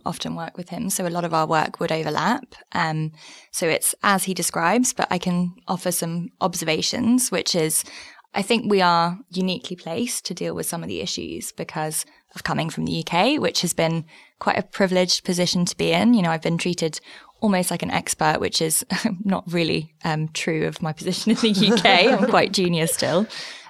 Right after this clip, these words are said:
But essentially, you can see where Australian law is going by looking back home. An example would be, for instance, the introduction of deferred prosecution agreements. So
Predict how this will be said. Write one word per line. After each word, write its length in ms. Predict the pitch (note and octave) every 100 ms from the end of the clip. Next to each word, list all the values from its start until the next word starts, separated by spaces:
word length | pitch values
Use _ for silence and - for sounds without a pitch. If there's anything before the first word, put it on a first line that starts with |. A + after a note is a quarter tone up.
| -
But 120 | G3+
essentially, 480 | G3 G3 A3+ - F#3
you 200 | F#3 F#3
can 300 | - F3+ F3+
see 320 | - F3+ F#3
where 400 | E3+ D3+ D3+ D3+
Australian 420 | F3+ - E3+ D#3+ D#3+
law 120 | D#3
is 120 | D#3+
going 440 | - E3 C#3 D#3+ D#3+
by 140 | D#3+
looking 400 | E3 - E3 E3 -
back 240 | - -
home. 400 | - E3 G#3 C#4 - -
An 100 | E3
example 480 | D#3 - D#3 D3+ E3
would 160 | D#3+
be, 320 | D#3+ D#3 D3+ D3
for 140 | - E3+
instance, 400 | - - - -
the 260 | D#3+ D3+
introduction 540 | - D#3+ - D#3 - D#3
of 80 | D3
deferred 480 | E3 E3+ D#3+ E3
prosecution 580 | - E3 E3+ - F3 F#3
agreements. 460 | F3 F3+ G3+ C4+ -
So 420 | - D#3 D3+ D3+